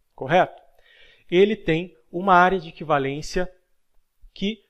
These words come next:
nós vamos, ah, equivaler a um, ou seja, ele tem uma área de influência, a maior área de influência,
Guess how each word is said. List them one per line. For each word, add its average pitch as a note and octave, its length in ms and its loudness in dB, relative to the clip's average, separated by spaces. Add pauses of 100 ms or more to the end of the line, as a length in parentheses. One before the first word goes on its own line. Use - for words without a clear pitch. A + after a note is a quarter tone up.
nós F3 240 -2
vamos, G3+ 520 -8
ah, E3+ 420 4 (260)
equivaler F3 760 0
a G3 160 4
um, E3+ 260 -6 (460)
ou F#3 140 -6
seja, D#3 560 -8 (160)
ele F#3 180 -2
tem D#3 380 -8 (300)
uma F3 180 2
área G3 420 4
de D3+ 100 -12
influência, C3+ 640 -8
a - 20 0
maior D#3+ 460 2
área D3+ 240 2
de B2+ 100 -16
influência, C3 640 -12